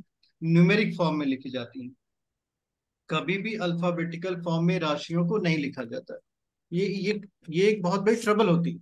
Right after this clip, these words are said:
Trouble इसलिए हो जाती है कि अब आपको ट्वेल्व देखना है और समझना है कि ये mean लिखा है। ये जो symbolic representation हुआ ये ट्वेल्व हुआ।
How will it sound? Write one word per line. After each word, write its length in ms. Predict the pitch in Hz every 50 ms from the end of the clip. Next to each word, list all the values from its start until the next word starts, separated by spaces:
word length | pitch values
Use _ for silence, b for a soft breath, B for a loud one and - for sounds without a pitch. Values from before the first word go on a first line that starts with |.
| _ _ _ _ _ _ _ _ _ _ _ _ - - -
Trouble 280 | - 175 175 190 196 196 180 170 - - 185
इसलिए 260 | 170 170 196 208 196
हो 80 | 180 165
जाती 340 | 151 139 135 135 - 151
है 180 | 156 180 226 262
कि 440 | 254 - _ _ _ _ - 180 185
अब 200 | 175 170 170 170
आपको 280 | 175 175 175 - 226
ट्वेल्व 400 | 214 - 170 175 196 208 220 214
देखना 400 | 175 175 170 170 170 170 226 233
है 120 | 247 254 226
और 120 | 180 175
समझना 400 | 170 175 175 175 170 170 175 196
है 100 | 190 190
कि 100 | 175 185
ये 60 | 180
mean 200 | 170 156 156 151
लिखा 260 | 147 143 143 143 147 143
है। 140 | 135 135 135 - - - - _ _ _ _ _ _ _ _ _ _ _ _ _ _ _ _ _ _ _ _ _ _ _ _ _ _ _ _ _ _ _ _ _ _ -
ये 80 | 147
जो 120 | 147 175 175
symbolic 640 | 170 175 170 165 165 160 165 165 170 170 165 - -
representation 800 | - 143 143 - - 160 139 151 147 143 - 160 170 190 220 214 180
हुआ 300 | 143 139 156 202 214 - 185
ये 100 | 190 196
ट्वेल्व 360 | 175 190 214 208 180 - 170
हुआ। 180 | - - -